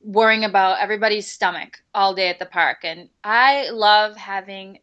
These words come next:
that option where you, before you go, you book your dining reservations, or you just have your, even just quick service dining plan.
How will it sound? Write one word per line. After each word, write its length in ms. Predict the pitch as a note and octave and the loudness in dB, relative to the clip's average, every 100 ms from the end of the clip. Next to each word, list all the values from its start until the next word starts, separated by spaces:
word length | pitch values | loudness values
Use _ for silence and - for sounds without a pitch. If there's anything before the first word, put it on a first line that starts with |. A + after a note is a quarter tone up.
| _ | _
that 220 | F#3 F3 - | -4 -2 -4
option 420 | F3 - F#3 F3 | -8 -12 -16 -12
where 380 | F3 E3+ E3+ - | -8 -6 -8 -12
you, 180 | G3 F#3 | -18 -20
before 340 | F#3 - A#3+ | -18 -6 -4
you 120 | C4 | -4
go, 500 | A3+ G#3+ G#3+ G#3 G#3 G3+ | 0 2 4 2 -2 -6
you 260 | F#3+ F3 | -8 -8
book 320 | E3 G#3 G#3 | -8 -8 -6
your 240 | A#3+ A3+ A3 | -2 0 0
dining 640 | G3+ G3+ G3 F#3+ F#3+ F3+ _ | 2 0 0 -6 -12 -18 _
reservations, 960 | F#3+ F#3 F#3 F3+ F3 F#3 F3+ F3+ F#3+ _ - - | -8 -6 -6 -6 -8 -10 -12 -14 -20 _ -20 -8
or 80 | G3 | -4
you 140 | F3+ F3+ | -2 -2
just 200 | G3 - | -4 0
have 200 | G#3 G3+ | 0 2
your, 140 | F#3 _ | -2 _
even 240 | B3 C4 E4 | -10 -6 -6
just 180 | D#4+ - | -6 -10
quick 320 | - A#3+ B3 | -10 -10 -8
service 400 | - C#4+ D4 D4+ | -4 -4 -4 -8
dining 320 | D4+ D4+ D#4 | -6 -6 -8
plan. 360 | D#4 D#4+ D#4 | -8 -6 -6